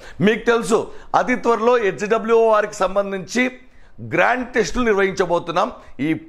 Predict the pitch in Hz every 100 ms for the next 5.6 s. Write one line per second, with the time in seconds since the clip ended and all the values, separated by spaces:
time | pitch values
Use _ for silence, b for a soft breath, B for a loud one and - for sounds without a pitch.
0 | 143 147 170 170 160 131 139 147 131 -
1 | - 123 123 120 110 139 131 - B B
2 | - 185 165 226 254 226 226 220 214 208
3 | 202 202 190 170 104 - b b b -
4 | - - - 135 151 139 - 143 165 185
5 | 170 131 110 180 202 208